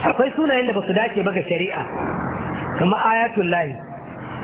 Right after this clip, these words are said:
Ko manzo Allah ba a kira Ayatullahi ba, bare wani mutum. Akwai kuma sunayen da aka hana don suna da tsarkakewa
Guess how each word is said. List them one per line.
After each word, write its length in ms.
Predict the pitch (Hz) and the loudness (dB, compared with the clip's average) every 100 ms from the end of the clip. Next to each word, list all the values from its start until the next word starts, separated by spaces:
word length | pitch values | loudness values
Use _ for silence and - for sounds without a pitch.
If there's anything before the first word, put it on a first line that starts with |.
| - | 4
Ko 120 | 262 302 | 6 6
manzo 240 | 254 247 | 4 2
Allah 260 | 254 247 196 | 2 2 2
ba 60 | |
a 60 | 175 | 2
kira 200 | 220 220 214 | 6 6 6
Ayatullahi 560 | 220 220 185 208 175 | 2 0 2 2 4
ba, 200 | 196 226 - | 2 2 2
bare 180 | 165 170 | 0 2
wani 140 | 175 | 2
mutum. 200 | 160 - - - - - - - - - - - - - - - | 0 -2 -12 -16 -14 -12 -10 -8 -8 -6 -4 -2 -2 -4 -4 -2
Akwai 200 | - 269 | 2 2
kuma 180 | 285 294 - | 4 0 2
sunayen 360 | 330 277 269 254 | 2 2 2 2
da 80 | 247 | 2
aka 140 | 247 | 0
hana 280 | 202 240 190 - - - - - - - - - | 0 0 -2 -4 -16 -20 -20 -18 -16 -14 -8 4
don 140 | 185 247 | 6 6
suna 220 | 294 254 | 2 2
da 60 | 202 | 0
tsarkakewa 640 | - 262 247 233 220 220 | 2 2 2 -2 2 2